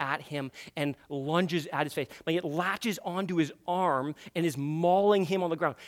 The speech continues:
This guy wrestles a mountain lion to the ground, and he kills it with his bare hands. Like, that's insane. Like, he forever wins the "I gotcha" story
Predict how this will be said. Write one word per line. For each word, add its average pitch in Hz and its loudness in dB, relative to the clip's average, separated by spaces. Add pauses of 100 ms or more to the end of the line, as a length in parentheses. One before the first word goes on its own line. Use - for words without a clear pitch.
(120)
This 208 -4
guy 196 0
wrestles 175 -2
a 170 -4
mountain 175 -2
lion 180 -4
to 175 -6
the 151 -4
ground, 135 -2 (220)
and 160 -4
he 165 0
kills 190 -2
it 208 0
with 175 -4
his 165 -4
bare 160 0
hands. 135 -8 (3750)
Like, - -20
that's 202 4
insane. 156 -2 (2000)
Like, 147 -12
he 214 4
forever 202 4
wins 180 4
the 156 2
"I 147 0
gotcha" 147 4
story 131 -2